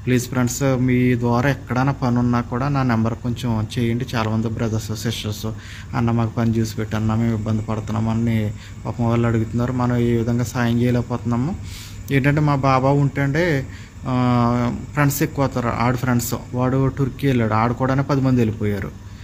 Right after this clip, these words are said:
దివానికి ఏం తక్కువ వస్తున్నారు. పోనీ ఏదైనా బ్రదర్ని తీసుకొచ్చి ఇక్కడ బాబా పరిచయం చేసి ఇది పరిస్థితి అంటే పాపం ఉన్న పది, ఇరవై మందితోటి స్పాట్లో చెప్పేసి పనిలో పెట్టించేస్తాడు.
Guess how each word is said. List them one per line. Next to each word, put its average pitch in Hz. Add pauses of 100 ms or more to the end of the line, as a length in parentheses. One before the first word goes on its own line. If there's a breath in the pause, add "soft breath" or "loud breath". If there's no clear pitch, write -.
(180 loud breath)
దివానికి 131
ఏం 139
తక్కువ 117
వస్తున్నారు. 107
పోనీ 131
ఏదైనా 127
బ్రదర్ని 123
తీసుకొచ్చి 127
ఇక్కడ 123
బాబా 123 (400 loud breath)
పరిచయం 123
చేసి 127
ఇది 123
పరిస్థితి 123
అంటే 123 (320 loud breath)
పాపం 127
ఉన్న 127
పది, 135
ఇరవై 131
మందితోటి 131
స్పాట్లో 131
చెప్పేసి 139
పనిలో 139
పెట్టించేస్తాడు. 113